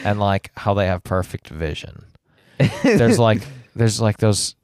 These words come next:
Speaker 1: weirdos out there who will, for some reason, they think that's, like,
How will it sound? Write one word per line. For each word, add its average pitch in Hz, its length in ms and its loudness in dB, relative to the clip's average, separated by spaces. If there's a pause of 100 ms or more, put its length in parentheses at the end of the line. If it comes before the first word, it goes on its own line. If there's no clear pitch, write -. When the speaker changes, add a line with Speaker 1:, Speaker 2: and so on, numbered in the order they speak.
Speaker 1:
weirdos 101 520 0
out 90 200 -4
there 85 260 -4
who 85 160 -2
will, 80 380 -4 (760)
for - 180 -4
some 101 260 -4
reason, 90 220 -4
they 82 120 -6
think 85 300 -12
that's, 78 300 -10
like, - 280 -14